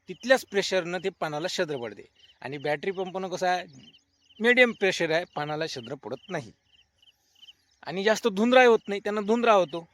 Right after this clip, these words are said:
आणि उरला शेतकरी मित्रांनो ड्रोनद्वारे, ड्रोनद्वारे फवारणी सक्सेसफुल नाही.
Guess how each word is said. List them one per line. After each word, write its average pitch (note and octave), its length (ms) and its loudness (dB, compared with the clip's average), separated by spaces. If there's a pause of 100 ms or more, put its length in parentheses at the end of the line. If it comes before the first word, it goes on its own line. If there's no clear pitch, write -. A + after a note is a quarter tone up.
(580)
आणि G#3 180 -4
उरला B3 400 2
शेतकरी A3 300 -4
मित्रांनो A3+ 320 -4
ड्रोनद्वारे, G#3+ 520 2
ड्रोनद्वारे G#3+ 580 2
फवारणी F#3+ 400 0
सक्सेसफुल D#3+ 640 -12
नाही. D#3+ 360 -4